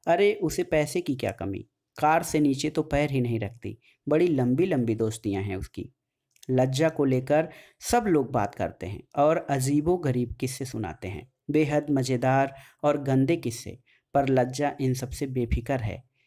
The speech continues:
न वह परवाह करती है। उसके रहन सहन का ऐसा सिक्का सब पर जमा हुआ है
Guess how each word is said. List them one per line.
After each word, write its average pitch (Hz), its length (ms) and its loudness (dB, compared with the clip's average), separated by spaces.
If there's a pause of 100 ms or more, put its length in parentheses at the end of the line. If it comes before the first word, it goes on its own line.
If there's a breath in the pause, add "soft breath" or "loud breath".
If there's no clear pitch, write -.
(140)
न 147 60 4
वह 139 180 2
परवाह 120 420 2
करती 143 380 -2
है। 156 280 0 (300 loud breath)
उसके 165 260 0
रहन 175 300 2
सहन 190 300 0
का 170 200 2
ऐसा 165 200 -2
सिक्का 160 420 -2
सब 151 280 -4
पर 151 120 0
जमा 147 300 0
हुआ 131 260 0
है 151 220 -2